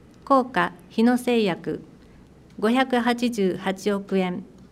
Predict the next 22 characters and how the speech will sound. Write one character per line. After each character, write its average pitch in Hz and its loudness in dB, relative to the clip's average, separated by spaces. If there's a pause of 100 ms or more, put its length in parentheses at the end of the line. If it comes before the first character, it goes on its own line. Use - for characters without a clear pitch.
(360)
彦 233 0
根 269 6
バ 247 4
ル 214 2
ブ、 170 -2 (440)
二 226 2
百 254 0
四 247 4
十 185 -2
九 202 -2
億 196 -2
円、 185 -4 (920)
古 262 0
藤 180 0
麻 220 0
織 226 2
物、 165 -2 (720)
七 233 4
十 202 -2
八 180 -6
億 196 -4
円、 190 -2